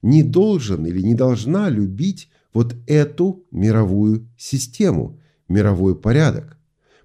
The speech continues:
Понимаете, ну вот то, о чём мы с вами говорили в прошлый раз, читая, э, Евангелие от Иоанна. «Мы в мире, но мы не от мира». При этом мы, конечно же, общаемся с этим миром, мы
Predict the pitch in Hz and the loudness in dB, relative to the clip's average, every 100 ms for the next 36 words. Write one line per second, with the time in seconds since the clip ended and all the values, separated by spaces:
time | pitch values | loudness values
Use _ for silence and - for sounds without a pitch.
0 | - 90 156 226 220 151 127 - 104 123 | -6 0 2 2 0 -2 -4 -4 -6 -6
1 | 123 196 175 - 151 123 120 123 110 98 | -4 -2 -2 -2 -2 0 0 -2 0 0
2 | 110 120 98 - 127 110 107 156 180 - | 2 2 0 -4 -8 -6 -6 -4 -4 -8
3 | _ - 95 123 139 135 113 - 87 90 | _ -12 -10 -4 -2 0 -2 -4 -8 -8
4 | - 101 117 117 104 107 131 139 127 80 | -8 0 2 2 0 -4 -4 -4 -2 -4
5 | - _ _ _ 110 135 120 117 80 82 | -8 _ _ _ 2 2 0 -8 -12 -4
6 | 113 180 208 226 - _ _ - 85 92 | -2 0 -2 -4 -8 _ _ -4 0 2
7 | 95 98 95 104 113 117 160 190 87 55 | 2 2 2 2 0 -2 0 0 0 -6
8 | - _ _ _ _ _ _ _ 80 117 | -16 _ _ _ _ _ _ _ 0 0
9 | 151 90 73 - _ - 69 110 120 85 | 2 -2 -4 -8 _ -10 -4 -4 -4 -4
10 | 127 151 120 98 90 - 80 - - 190 | -2 -2 -2 -2 -4 -6 -14 -14 -4 -2
11 | 185 147 - 90 80 - 67 67 58 52 | -2 -4 -4 -8 -8 -10 -10 -8 -10 -14
12 | 50 _ _ _ 98 110 107 | -16 _ _ _ 0 2 2